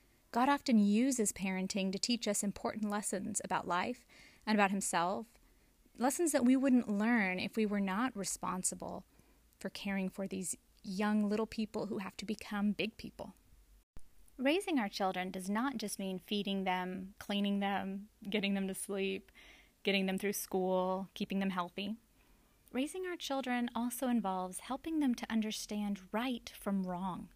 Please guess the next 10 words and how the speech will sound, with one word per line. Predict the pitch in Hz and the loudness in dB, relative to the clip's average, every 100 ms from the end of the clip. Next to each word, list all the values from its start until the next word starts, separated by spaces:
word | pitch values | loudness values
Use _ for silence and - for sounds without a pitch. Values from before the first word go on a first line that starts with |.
| _ - - - - | _ -20 -20 -20 -18
helping | - 285 330 | -6 -2 0
them | 330 311 | 0 2
learn | 302 302 | 0 -2
responsibility, | 294 - 269 269 - 214 196 202 214 - - - - - - - | -4 -4 0 0 -2 -4 -2 -2 -2 -6 -12 -20 -20 -20 -20 -6
helping | 254 247 302 285 | -4 0 2 4
them | 277 247 | 6 4
learn | 214 208 220 247 | 2 0 2 2
how | 226 220 | 2 0
to | 214 | 0
manage | 190 196 214 220 185 185 - | 0 0 0 0 -2 -6 -8